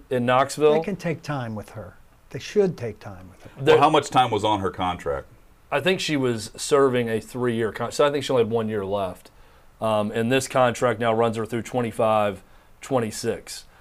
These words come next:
Speaker 1: Um, I'm not gonna get into all of them. You know, we got the women's tennis coach and the rowing coach who's been there for twenty-one
Speaker 3: Mm-hmm.
Speaker 1: years. And
Speaker 3: Yeah.
Speaker 1: baseball, uh,
Speaker 3: Who
Speaker 1: the
Speaker 3: wasn't extended?
Speaker 1: the golf coach, uh, uh,
Speaker 2: Yeah,
Speaker 1: men's
Speaker 2: that's
Speaker 1: tennis
Speaker 2: the
Speaker 1: coach. Uh, well, Josh Heupel, who was just signed,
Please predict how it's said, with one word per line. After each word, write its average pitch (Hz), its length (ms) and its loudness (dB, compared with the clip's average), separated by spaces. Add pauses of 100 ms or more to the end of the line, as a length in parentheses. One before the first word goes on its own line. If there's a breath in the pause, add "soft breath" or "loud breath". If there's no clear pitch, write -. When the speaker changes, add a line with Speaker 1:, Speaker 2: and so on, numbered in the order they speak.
(200 soft breath)
Speaker 1:
Um, 131 300 4
I'm 196 100 6
not 214 100 6
gonna 151 140 2
get 139 120 0
into 127 140 2
all 127 340 6
of 127 60 2
them. 127 180 4
You 127 60 0
know, 123 80 4
we 139 100 4
got 127 200 4
the 120 120 4
women's 127 380 0
tennis 127 260 0
coach 113 360 0
and 120 80 0
the 113 60 0
rowing 123 420 4
coach 107 320 -4
who's 113 100 -8
been 113 140 -2
there 113 120 0
for 110 120 -6
twenty-one 113 400 0
Speaker 3:
Mm-hmm. 110 80 0
Speaker 1:
years. 107 300 -2
And 110 100 -2
Speaker 3:
Yeah. 78 160 0 (400 loud breath)
Speaker 1:
baseball, 165 400 6
uh, 139 180 8
Speaker 3:
Who 196 80 6
Speaker 1:
the 139 60 6
Speaker 3:
wasn't 147 300 6
extended? 92 420 -4
Speaker 1:
the 143 100 4
golf 165 320 6
coach, 131 400 2
uh, 131 160 8
uh, 156 100 0
Speaker 2:
Yeah, 123 280 6
Speaker 1:
men's 156 320 4
Speaker 2:
that's 165 120 4
Speaker 1:
tennis 160 200 4
Speaker 2:
the 131 40 -8
Speaker 1:
coach. 120 480 2 (500 soft breath)
Uh, 156 160 8
well, 185 120 6
Josh 247 240 6
Heupel, 254 340 4
who 151 100 6
was 151 120 2
just 165 160 2
signed, 170 500 6